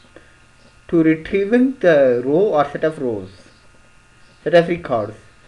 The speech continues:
from the table, that concept is called selection. So when we have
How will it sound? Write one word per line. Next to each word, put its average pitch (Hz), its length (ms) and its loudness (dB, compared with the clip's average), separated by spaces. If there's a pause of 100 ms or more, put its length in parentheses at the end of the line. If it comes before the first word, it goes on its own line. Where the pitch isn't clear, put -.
(340)
from 160 440 -2 (160)
the 139 260 0 (500)
table, 104 420 -6 (360)
that 143 340 0
concept 151 540 -4
is 135 240 -6
called 139 320 -2 (500)
selection. 107 460 -10 (240)
So 135 120 -4
when 131 440 -4
we 135 200 -2
have 147 340 0